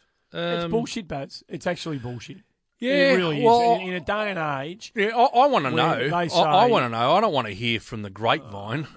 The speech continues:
Speaker 2: all the time,
Speaker 1: No.
Speaker 2: you know, and, and, and have, you know, snoops inside the club telling
Speaker 1: Can
Speaker 2: me.
Speaker 1: anyone
Speaker 2: I wanna,
Speaker 1: tell me
Speaker 2: I wanna
Speaker 1: what the
Speaker 2: hear it
Speaker 1: point,
Speaker 2: from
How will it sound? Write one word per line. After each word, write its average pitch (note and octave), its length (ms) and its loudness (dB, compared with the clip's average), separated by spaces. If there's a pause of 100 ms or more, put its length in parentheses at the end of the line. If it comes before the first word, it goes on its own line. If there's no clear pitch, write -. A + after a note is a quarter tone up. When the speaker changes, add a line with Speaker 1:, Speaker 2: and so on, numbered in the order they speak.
Speaker 2:
all B2 220 -8
the G2+ 100 -10
time, B2 460 -10
Speaker 1:
No. - 80 -18
Speaker 2:
you - 120 -14
know, A#2+ 60 -8
and, A#2+ 380 -6
and, A2 300 -12
and A2 160 -14
have, A2+ 300 -6 (340)
you D3+ 120 -8
know, A2 120 -6
snoops D3 500 -4
inside B2+ 400 -6
the G#2+ 80 -16
club D3 260 -8
telling - 180 -8
Speaker 1:
Can C#4+ 80 -4
Speaker 2:
me. E4 40 -4
Speaker 1:
anyone E4 180 0
Speaker 2:
I C#4 80 2
wanna, A#3 120 4
Speaker 1:
tell C4+ 80 2
me G#3 60 2
Speaker 2:
I - 40 4
wanna A3 80 2
Speaker 1:
what - 60 4
the B2 60 2
Speaker 2:
hear F3 120 6
it D#3+ 60 0
Speaker 1:
point, A#2 260 -4
Speaker 2:
from - 60 -20